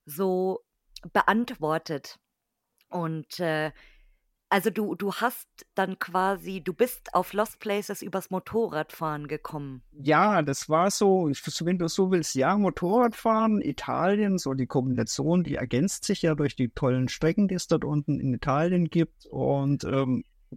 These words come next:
Speaker 2: beim Fahren haben wir halt durch Zufall mal die ersten Festungswerke entdeckt und haben beide festgestellt, „Boah, geile Sache, da müssen wir mehr draus machen.“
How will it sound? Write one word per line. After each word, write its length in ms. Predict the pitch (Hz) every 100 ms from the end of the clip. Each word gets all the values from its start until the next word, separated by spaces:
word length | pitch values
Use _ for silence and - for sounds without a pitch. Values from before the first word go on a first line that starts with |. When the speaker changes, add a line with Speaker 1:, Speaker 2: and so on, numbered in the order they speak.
| -
Speaker 2:
beim 320 | 101 175 226
Fahren 460 | - 175 196 196 175
haben 240 | 175 180
wir 120 | 160
halt 140 | 165 165
durch 160 | -
Zufall 260 | 233 226 202
mal 140 | 180
die 80 | 170
ersten 280 | 160 - 156
Festungswerke 720 | 196 - 190 - 165 156 151
entdeckt 440 | 131 156 - -
und 120 | 143 147
haben 360 | 139 143 139
beide 340 | - - 214 233
festgestellt, 640 | 220 214 - - 156 123
„Boah, 240 | - 117 127
geile 320 | - 131 143
Sache, 360 | - 143 190
da 100 | 175
müssen 240 | 170 170 156
wir 60 |
mehr 160 | 139 190
draus 340 | - 214 202
machen.“ 360 | 202 190 -